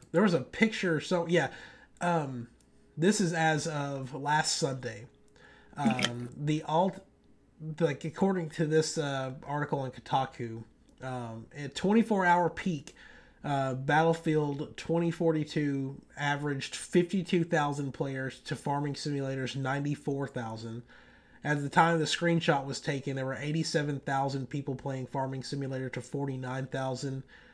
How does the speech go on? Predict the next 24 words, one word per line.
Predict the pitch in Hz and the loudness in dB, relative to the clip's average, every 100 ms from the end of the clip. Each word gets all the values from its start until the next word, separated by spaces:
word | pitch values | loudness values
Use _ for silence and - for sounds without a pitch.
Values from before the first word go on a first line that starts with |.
| - _ - | -20 _ -10
on, | 123 123 120 | -6 -4 -6
um, | 120 120 117 110 113 113 _ _ _ _ - | -6 -6 -8 -10 -12 -16 _ _ _ _ -12
on, | 127 123 113 110 | -8 -6 -6 -10
uh, | 104 101 - - - _ | -12 -16 -20 -20 -20 _
Battlefield. | 123 117 107 - - - - _ _ _ - _ _ | -4 -4 -8 -14 -16 -18 -20 _ _ _ -20 _ _
It's | - | -12
like, | 127 107 - - | -10 -10 -14 -16
yeah, | 110 - - _ - | -16 -18 -20 _ -10
okay. | 135 127 - | -10 -10 -16
<laughs> | - 170 - | -4 -2 2
This | 254 - | 4 4
is | - - - - | 2 -8 -16 -20
just, | - - _ _ - - - - - _ _ _ _ _ _ _ _ _ _ _ | -20 -20 _ _ -20 -20 -20 -20 -20 _ _ _ _ _ _ _ _ _ _ _
that's | 156 156 147 | 0 0 0
crazy. | - 135 127 131 | -2 -2 -2 -2
I | 143 | 0
mean, | 160 147 - _ - | 0 0 -6 _ 0
the | 170 | 6
thing | 202 247 208 | 10 10 10
is, | 196 190 | 8 8
though, | 202 | 8
is | 185 165 | 8 8
that, | 175 | 6
like, | 160 151 139 | 6 4 2